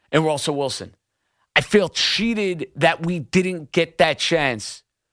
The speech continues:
because of the Clowney hit. How the officials in that game missed a personal foul,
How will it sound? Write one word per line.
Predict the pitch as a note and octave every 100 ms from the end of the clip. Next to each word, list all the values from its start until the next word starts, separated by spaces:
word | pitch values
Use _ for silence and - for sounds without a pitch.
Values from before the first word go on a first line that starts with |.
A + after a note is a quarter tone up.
| _ _ _ -
because | D#3+ F3 C#3+
of | C#3+
the | -
Clowney | D#3 C3+ A#2+
hit. | G#2+ F2+ _ _ _ _ _
How | - F#3+ B3+
the | C4 G#3+
officials | - G#3 F#3 F#3 D#3+ A#2+
in | C3
that | D#3+ E3
game | - B2+ A2+ G2+ - _ -
missed | A2+ D#3+ -
a | F3+
personal | F#3 F#3 - F3
foul, | D3 F3 F3 G3+